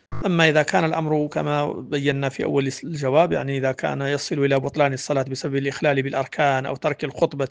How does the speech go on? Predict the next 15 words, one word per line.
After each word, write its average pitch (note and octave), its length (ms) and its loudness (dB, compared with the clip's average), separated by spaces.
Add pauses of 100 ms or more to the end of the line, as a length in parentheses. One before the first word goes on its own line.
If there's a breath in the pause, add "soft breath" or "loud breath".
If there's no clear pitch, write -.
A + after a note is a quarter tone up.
أو C#3 160 -4
ترك C#3+ 300 -4
إحدى D3 200 -4
الخطبتين D3 540 0
على C3+ 180 0
الأقل، C#3+ 360 0 (560 loud breath)
أو D3 120 4
اللحن D3 320 2
الفاحش D3+ 480 2
في - 80 -12
الفاتحة D3 520 0
الذي C#3 520 -2
يحيل D#3 320 0
المعاني C#3 460 2
بالكلية، D3 640 -2